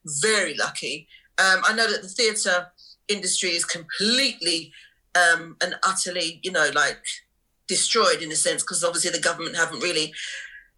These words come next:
you know, like, supported them as much as we'd hoped for. But, um, and I'm praying that, you know, the theatrical industry does come back, um, sometime soon, hopefully in the new year.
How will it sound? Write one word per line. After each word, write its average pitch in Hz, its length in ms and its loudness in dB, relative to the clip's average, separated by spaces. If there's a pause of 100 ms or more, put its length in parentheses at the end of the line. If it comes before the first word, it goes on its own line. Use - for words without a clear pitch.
(720)
you 180 80 -2
know, 180 140 4
like, 165 260 2 (240)
supported 233 560 2
them 175 140 0
as 170 120 -2
much 180 220 2
as 185 100 -2
we'd 185 160 -2
hoped 240 340 2
for. - 380 -2 (380)
But, 202 240 2 (180)
um, 196 600 2
and 202 120 2
I'm 196 140 2
praying 196 320 0
that, 180 220 2
you 190 80 -6
know, 175 100 2
the 160 120 -2
theatrical 175 520 -4
industry 160 340 -2
does 160 160 4
come 160 240 -2
back, 156 360 0 (440)
um, 160 380 2
sometime 160 600 -2
soon, 165 480 -2
hopefully 180 340 0
in 160 60 -2
the 156 80 -2
new 156 140 -2
year. 156 380 2